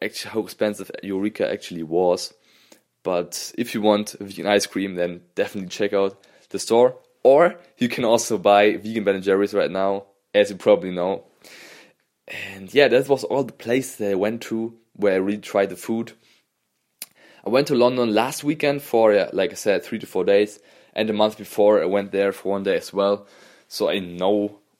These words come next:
the atmosphere, like I said. The place where I also went to is called Whole Foods.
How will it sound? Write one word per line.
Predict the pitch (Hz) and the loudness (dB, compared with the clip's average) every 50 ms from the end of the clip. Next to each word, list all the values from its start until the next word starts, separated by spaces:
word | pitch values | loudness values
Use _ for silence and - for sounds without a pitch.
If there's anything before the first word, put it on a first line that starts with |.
| _ _ - | _ _ -10
the | 90 92 82 | -6 -2 -2
atmosphere, | 107 107 120 117 - - - 120 120 113 | -2 -2 -4 -10 -10 -4 -2 0 2 2
like | 101 92 - | 0 0 -2
I | - | -6
said. | - - - 127 120 127 127 - _ _ _ _ _ - _ _ _ _ _ _ _ _ _ | -10 -4 -2 0 0 0 -2 -8 _ _ _ _ _ -20 _ _ _ _ _ _ _ _ _
The | - 110 | -8 -8
place | 110 - - 143 139 147 165 160 - | -6 -2 4 4 6 6 4 2 -4
where | - 107 113 113 113 | -2 0 2 2 2
I | |
also | - - 135 147 143 - 139 | 4 6 6 6 4 4 0
went | 120 123 127 131 120 - | 0 0 0 -2 -4 -8
to | - - 127 123 123 127 - _ _ - | -6 -4 -2 -2 -2 -4 -8 _ _ -8
is | 104 110 - - - | -8 -6 -6 -10 -10
called | - - 110 104 101 101 92 | -6 0 0 2 2 2 -2
Whole | - - - - 120 139 147 | -4 -10 -6 -4 -4 -4 -4
Foods. | 143 - - - 135 131 139 139 - - - | -10 -14 -10 -8 -6 -4 -6 -6 -8 -10 -14